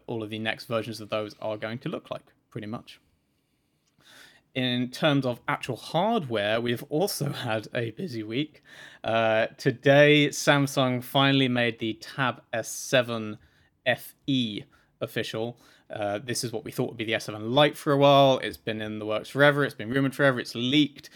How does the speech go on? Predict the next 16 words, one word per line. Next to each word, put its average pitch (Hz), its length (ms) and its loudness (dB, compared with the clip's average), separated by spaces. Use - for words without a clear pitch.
It - 160 -6
popped - 240 2
up 110 140 0
on 107 100 -6
a 104 60 -4
German 127 520 2
store 120 280 -2
a 107 60 -4
few 110 180 -10
days 139 300 4
ago, 131 240 4
then 113 100 -4
got - 140 -10
taken 110 320 -8
down 131 260 2
again. 120 380 -2